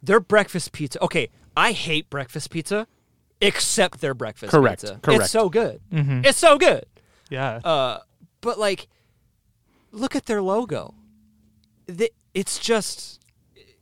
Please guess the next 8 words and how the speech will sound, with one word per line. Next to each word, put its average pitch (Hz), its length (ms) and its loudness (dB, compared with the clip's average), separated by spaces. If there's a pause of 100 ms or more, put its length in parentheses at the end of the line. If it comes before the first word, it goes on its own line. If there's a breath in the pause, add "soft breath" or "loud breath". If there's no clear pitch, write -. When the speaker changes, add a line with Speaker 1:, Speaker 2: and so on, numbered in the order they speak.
(220)
Speaker 1:
it's 180 180 -6
letters 202 320 0
now. 85 280 -14 (340)
Speaker 3:
Yeah. 135 260 -8 (220)
Speaker 1:
Like, 202 220 0
the, 196 260 -2 (100)
the, 220 80 -4
it, 185 80 -4